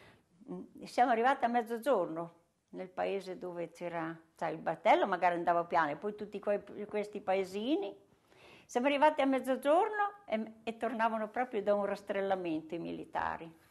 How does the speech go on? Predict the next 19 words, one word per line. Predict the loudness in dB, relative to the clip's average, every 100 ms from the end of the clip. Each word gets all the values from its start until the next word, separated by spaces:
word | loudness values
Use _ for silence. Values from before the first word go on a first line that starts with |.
| _ -8
Erano | -4 -4 -6
fas-, | -6 -6 -4
erano | -4 -4 -4
sui, | -6 -6 -6 -10 -18 -20 -20 -20 -16
i | -6
fascisti, | -2 0 0 0 -2
non | -2
so | -2
neanche, | 0 0 4 4 4 0
eh, | -4 -4 -2
repubblichini | 2 2 2 -2 0 0 2 2 -2
si | -4
chiamavano, | 0 2 4 4 2 -4
come | -8
si | -10
chiamavano? | -6 -2 0
Repubblichini | -2 -4 -4 -4 -4 -2 -2 -2
allora, | -2 0 -2 -2 -4
eh. | -4 -4